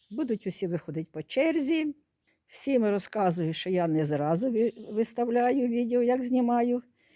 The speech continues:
Всі вони по черзі. Але я вам пер-, зразу кажу, ж, як-, який день, коли я знімала, щоб ви розуміли, що це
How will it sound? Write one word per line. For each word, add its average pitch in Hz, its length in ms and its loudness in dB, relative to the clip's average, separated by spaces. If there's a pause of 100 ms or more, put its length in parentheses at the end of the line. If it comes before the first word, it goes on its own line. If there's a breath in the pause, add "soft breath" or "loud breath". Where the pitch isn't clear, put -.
(400 soft breath)
Всі 320 280 2
вони 240 260 4
по 226 160 -4
черзі. 170 520 0
Але 214 240 2
я 196 140 4
вам 196 200 2
пер-, 196 220 -6 (680 loud breath)
зразу 190 500 4 (240)
кажу, 254 300 -2
ж, - 200 -8
як-, 156 300 -10
який 185 520 0
день, 202 360 2
коли 196 280 0
я 208 160 2
знімала, 185 540 0
щоб - 180 -10
ви 175 200 -2 (160)
розуміли, 202 640 2
що 175 160 -10
це 190 280 -4